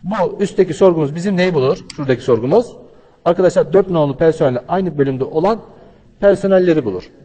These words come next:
Şunu şuradan kaldırıyorum şimdilik. Önce bunu bir çalıştıralım. Çalışıyor mu diye bakalım. Çalıştır dedik. Dört nolu personelle aynı bölümde olan personelleri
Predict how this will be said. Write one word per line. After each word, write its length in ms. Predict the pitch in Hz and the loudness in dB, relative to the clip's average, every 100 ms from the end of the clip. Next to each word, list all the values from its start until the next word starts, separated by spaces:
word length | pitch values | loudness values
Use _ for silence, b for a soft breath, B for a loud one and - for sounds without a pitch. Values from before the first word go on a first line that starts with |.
| - - - | -20 -20 -14
Şunu 220 | 220 220 | -8 -2
şuradan 260 | 226 202 | 2 2
kaldırıyorum 580 | 202 185 180 180 135 - | 4 2 4 4 2 -2
şimdilik. 420 | - 151 120 143 - - - - b b b - | -8 -2 0 0 -2 -20 -20 -20 b b b 0
Önce 260 | 226 208 | 2 4
bunu 100 | 214 | 2
bir 60 | 226 | 2
çalıştıralım. 440 | 202 196 190 175 | 4 4 6 2
Çalışıyor 340 | 131 151 147 170 | 6 2 4 0
mu 60 | |
diye 120 | 156 143 | 2 0
bakalım. 380 | 135 120 127 - - - - _ - | 2 0 -2 -8 -20 -20 -20 _ 0
Çalıştır 340 | 190 190 196 | 2 4 0
dedik. 220 | 131 180 - B B B B - | 0 -2 -4 B B B B 0
Dört 180 | 220 247 | 0 4
nolu 240 | 214 175 | 2 4
personelle 600 | 185 185 185 175 143 156 - | 4 4 4 2 4 2 2
aynı 280 | 185 190 143 | 0 0 0
bölümde 220 | 143 127 | -2 -2
olan 340 | - 160 127 - - b b b b | -2 2 2 -2 -16 b b b b
personelleri 680 | 196 185 175 143 135 196 | 2 4 2 2 2 2